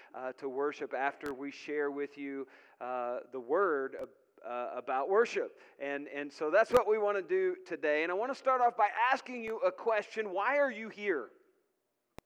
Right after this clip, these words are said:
Why did you come here today? Uh, I'm sure if I gave each of you the opportunity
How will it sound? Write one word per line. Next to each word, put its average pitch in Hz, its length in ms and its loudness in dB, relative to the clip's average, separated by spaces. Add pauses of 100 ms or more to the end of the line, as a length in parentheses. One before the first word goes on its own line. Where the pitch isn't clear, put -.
(840)
Why 214 140 8
did 254 140 -2
you 233 80 -6
come 208 280 0
here 196 200 2
today? 185 640 0
Uh, 170 320 -4
I'm 170 200 -6
sure 202 380 -2
if 175 260 -4
I 170 100 2
gave 180 240 0
each 214 300 -8
of 175 120 -6
you 202 140 -8
the 185 160 -4
opportunity 196 800 -4